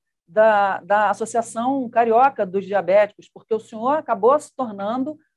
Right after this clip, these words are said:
um, um baluarte, uma, uma, uma figura central na medida em que o senhor defende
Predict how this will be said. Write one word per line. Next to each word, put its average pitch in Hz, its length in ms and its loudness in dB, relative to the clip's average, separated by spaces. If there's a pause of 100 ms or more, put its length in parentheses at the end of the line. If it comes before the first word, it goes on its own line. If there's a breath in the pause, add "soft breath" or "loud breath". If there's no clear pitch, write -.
um, 226 500 -4
um 220 40 -2
baluarte, 269 580 2
uma, 202 260 -10
uma, 208 240 -6
uma 214 140 -6
figura 240 360 -2
central 220 540 -2
na 226 100 -4
medida 214 320 -4
em 220 40 -10
que 226 80 -12
o 214 40 -10
senhor 226 180 -6
defende 214 880 -6